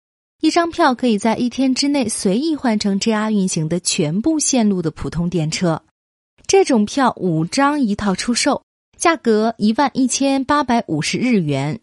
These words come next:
约合人民币七百五十元。也就是说啊，如果你买一套票，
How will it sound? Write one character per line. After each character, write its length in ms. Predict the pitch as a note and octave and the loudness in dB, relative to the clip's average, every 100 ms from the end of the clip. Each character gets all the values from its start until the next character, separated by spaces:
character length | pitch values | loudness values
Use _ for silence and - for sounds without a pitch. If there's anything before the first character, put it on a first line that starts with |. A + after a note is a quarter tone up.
| _ | _
约 200 | C4 F4 | 0 0
合 180 | F4+ G3+ | 0 0
人 160 | E3+ F3+ | 2 0
民 200 | G#3 A#3 | 0 0
币 260 | C#4 A#3 - | 0 -2 -2
七 160 | - | -4
百 180 | C4 C4+ | -2 -4
五 160 | A3 C3+ | -4 -6
十 200 | - F3+ | -2 -2
元。 360 | D#3+ C3 G2+ - _ - - - | -2 -4 -8 -12 _ -20 -20 -4
也 160 | E3+ D#3+ | 0 2
就 120 | F3 | 0
是 140 | - | -4
说 200 | F3 E3+ | -2 -2
啊， 240 | F3+ F3 - _ _ _ | -2 -6 -10 _ _ _
如 100 | C4+ | 0
果 100 | E4+ | 0
你 120 | F4 | 0
买 160 | E4 B3+ | 0 -2
一 100 | A3 | -4
套 200 | A#3+ C4+ | -2 -4
票， 360 | - D#4 B3+ | -2 -2 -2